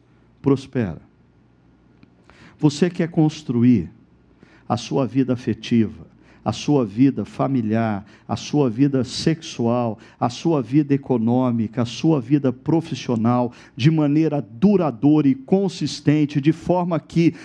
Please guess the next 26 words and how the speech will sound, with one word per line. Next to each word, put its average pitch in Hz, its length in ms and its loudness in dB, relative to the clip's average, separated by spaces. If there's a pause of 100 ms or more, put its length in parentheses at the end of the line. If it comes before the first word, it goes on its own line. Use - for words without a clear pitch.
(140)
quando 185 240 2
as 175 160 -4
tempestades 185 1120 -2
da 170 160 0
vida 170 340 0
te 170 100 -4
assaltarem, 160 800 -2 (240)
a 143 120 -2
sua 262 840 0 (100)
vida 185 540 2
permanece 170 880 0
firme. 170 640 2 (220)
Você 143 280 0
quer 135 200 -2
isso? 156 480 0 (420)
O 135 80 4
conselho 131 500 0
que 123 140 -6
Jesus 110 400 -2
dá 117 240 0
é: 101 300 -2 (1800)
viva 147 480 0 (380)
a 135 80 0
partir 120 580 -2 (380)
dos 120 180 0
valores 113 880 -2